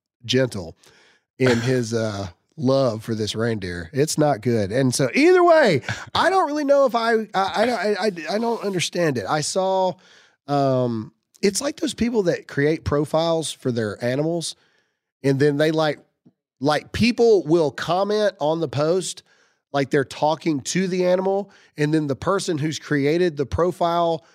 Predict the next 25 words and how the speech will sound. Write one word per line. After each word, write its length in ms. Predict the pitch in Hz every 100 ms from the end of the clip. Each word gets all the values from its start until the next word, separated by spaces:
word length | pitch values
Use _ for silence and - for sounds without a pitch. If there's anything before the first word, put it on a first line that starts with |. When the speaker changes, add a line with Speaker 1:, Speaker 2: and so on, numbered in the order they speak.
| _ _
Speaker 1:
for 220 | - 170
the 140 | 160 165
animal 360 | 170 170 151
will 140 | 131 127
then 240 | 143 156
respond 680 | 135 120 - 147 151 151 120
back 440 | 120 135 180 - - _ _ _ _ _ _ _
like 320 | 127 151 156
the 100 | 135
two 280 | 139 - 170
animals 440 | 151 156 180 180 147
are 120 | 127
talking 400 | - 143 156 180
to 100 | 165
each 160 | 170
other, 220 | 170 180 175
but 100 | 135
it's 160 | 117
actually 320 | 147 143 -
two 200 | 131 -
humans 520 | 139 - 147 165 170 -
that 160 | 135
are 80 | 123
just 260 | 110 139 -
talking. 560 | 117 131 160 196 208